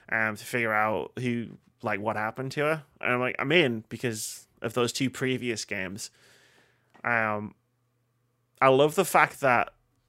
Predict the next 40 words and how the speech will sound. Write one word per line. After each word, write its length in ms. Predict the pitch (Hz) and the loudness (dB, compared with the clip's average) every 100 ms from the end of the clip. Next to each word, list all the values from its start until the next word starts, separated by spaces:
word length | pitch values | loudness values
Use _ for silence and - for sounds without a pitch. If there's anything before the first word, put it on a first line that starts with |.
| _ _ _ _ _ _ _ _ - 156 | _ _ _ _ _ _ _ _ -12 0
the, 220 | 135 123 | 2 2
the, 300 | 131 139 135 | -2 -2 0
the 240 | 139 113 135 | -4 -4 -6
two, 340 | - 165 170 | -2 -2 -2
the 120 | 160 | -4
two 160 | 143 185 | -4 -4
people 260 | 196 190 175 | -4 -2 0
they 140 | 175 | 2
were 120 | 143 | 2
interviewing, 380 | 135 117 120 107 | 2 0 -6 -6
Sam 300 | - 131 127 | 0 0 2
Barlow, 400 | 120 123 113 107 | 2 2 2 0
and 80 | - | -2
I 20 | |
think 160 | 147 107 | -4 -4
there 60 | |
was 100 | 113 | -4
somebody 360 | - 123 110 113 | -4 -4 -4 -2
else 240 | 107 107 | -4 -2
off 160 | 117 - | -6 -6
of 260 | 104 - - | -12 -14 -16
the 60 | - | -14
team, 480 | - 135 123 113 104 - - - - - - - _ | -6 -2 -2 -2 -6 -14 -20 -20 -20 -20 -20 -20 _
were 120 | - | -4
doing 300 | - 139 143 | 2 4 6
the 60 | 135 | 4
Blair 320 | 110 117 117 | 4 6 6
Witch 220 | 113 135 | 4 0
style 320 | - 156 139 127 | 0 4 4 6
marketing 500 | 117 120 156 139 156 | 4 4 0 -4 -2
thing 220 | 170 180 | 0 2
where 160 | 131 | 2
they 140 | 123 117 | 4 4
were 80 | 113 | 4
like, 300 | 110 113 117 | 4 2 0
"This 260 | 123 123 | -2 -2
is, 160 | 131 123 | -4 0
no, 160 | 135 | 2
this 160 | 120 143 | 2 -4
is, 160 | 135 | -8